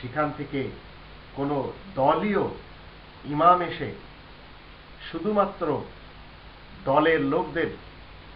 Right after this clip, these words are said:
স্লোগান সেখানে লাগাবে এবং যারা বিপক্ষের লোক, তাদের বিরুদ্ধে সেখান থেকে সোচ্চার হতে হবে। এমন ধরনের ভাষণ দেওয়ার জন্য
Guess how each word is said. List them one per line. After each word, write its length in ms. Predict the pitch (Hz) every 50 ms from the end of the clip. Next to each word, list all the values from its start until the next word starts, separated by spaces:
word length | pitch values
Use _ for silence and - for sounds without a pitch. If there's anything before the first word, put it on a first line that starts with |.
| - - - - - - - - - - - - - - - - - - - -
স্লোগান 460 | - 143 147 156 156 147 147 139 135 127 - -
সেখানে 320 | 123 - 131 123 120 120
লাগাবে 400 | 113 117 113 110 131 135 131 156
এবং 440 | 165 160 139 131 117 127 127 120 110 110 - - - - - - - - - - - - - - 123
যারা 320 | 131 135 135 127 113 -
বিপক্ষের 520 | - 127 - - 185 185 - - - 190 160
লোক, 240 | 151 147 127 101 - - - - - - - - -
তাদের 280 | 120 127 123 139 120 101 - -
বিরুদ্ধে 340 | 139 156 185 180 - - 151 - -
সেখান 260 | 143 - 143 139 131 123
থেকে 180 | 135 - - 113 -
সোচ্চার 320 | - 131 - - - 120 117
হতে 220 | 113 104 - 107
হবে। 220 | 98 95 92 95 95 - - - - - - - -
এমন 260 | 110 120 131 151 156 -
ধরনের 360 | - - 311 147 139 131 101
ভাষণ 380 | 98 107 123 113 165 156 151
দেওয়ার 220 | 143 147 139 131 117 113
জন্য 320 | 135 131 123 120 113 110